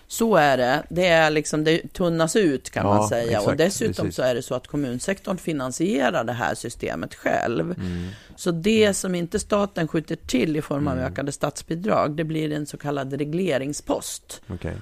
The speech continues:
Speaker 1: Och den kan vara positiv eller negativ. Och är
Speaker 2: Mm.
Speaker 1: den där negativ, då får kommunerna själva betala in till den här regleringsposten.
Speaker 2: Mm.
Speaker 1: Det vill säga att det blir ett uttunnat system.
Speaker 2: Ja, just det, precis. Och det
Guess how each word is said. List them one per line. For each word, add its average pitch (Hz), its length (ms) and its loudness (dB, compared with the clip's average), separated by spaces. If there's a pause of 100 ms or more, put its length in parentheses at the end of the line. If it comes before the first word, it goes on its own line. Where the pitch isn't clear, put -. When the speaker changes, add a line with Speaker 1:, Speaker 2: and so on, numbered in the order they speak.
(120)
Speaker 1:
Och 170 100 -4
den 190 160 -2
kan 185 160 -4
vara 185 100 -2
positiv 151 680 -4
eller 143 180 -2
negativ. - 720 -4
Och 147 120 -2
är 139 40 0
Speaker 2:
Mm. 143 120 0
Speaker 1:
den 151 180 -2
där 170 140 0
negativ, 185 680 -2
då 165 100 -2
får - 140 -8
kommunerna 160 760 -2
själva 156 460 -2
betala 135 380 -2
in 214 200 0
till - 140 -8
den 78 160 -8
här - 140 -10
regleringsposten. 90 880 -8
Speaker 2:
Mm. 95 100 -6
Speaker 1:
Det 113 60 -6
vill 95 100 -6
säga - 220 -10
att - 100 -12
det 131 80 -8
blir 135 220 -8
ett - 120 -10
uttunnat 147 880 -6
system. - 360 -4
Speaker 2:
Ja, 98 260 0
just 156 200 -6
det, - 180 -10
precis. 92 420 -12 (360)
Och 95 160 -2
det 95 100 0